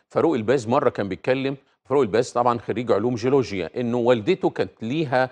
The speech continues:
دور مهم جدًا في توجيهه ال-، الاتجاه الصح وهو في الثانوية عامة.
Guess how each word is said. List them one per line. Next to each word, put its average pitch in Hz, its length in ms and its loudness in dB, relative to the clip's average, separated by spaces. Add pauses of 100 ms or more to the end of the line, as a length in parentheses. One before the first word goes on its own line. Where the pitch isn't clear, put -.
(220)
دور 139 300 4
مهم 120 360 -2
جدًا 120 440 -2
في 151 380 -4 (520)
توجيهه 151 800 2
ال-، 110 220 -4
الاتجاه 123 440 0
الصح - 340 0
وهو 127 180 0
في - 60 -10
الثانوية 107 360 -4
عامة. 71 340 -6